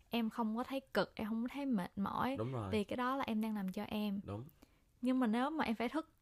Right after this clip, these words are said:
Speaker 1: một, hai giờ sáng để mà em học bài á, em sẽ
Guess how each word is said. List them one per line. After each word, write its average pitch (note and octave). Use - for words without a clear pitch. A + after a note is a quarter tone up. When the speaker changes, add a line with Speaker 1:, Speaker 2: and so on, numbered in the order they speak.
Speaker 1:
một, G3
hai B3
giờ G#3
sáng A#3+
để C4+
mà A#3+
em G#3+
học G#3
bài F#3+
á, A3+
em G#3+
sẽ A3+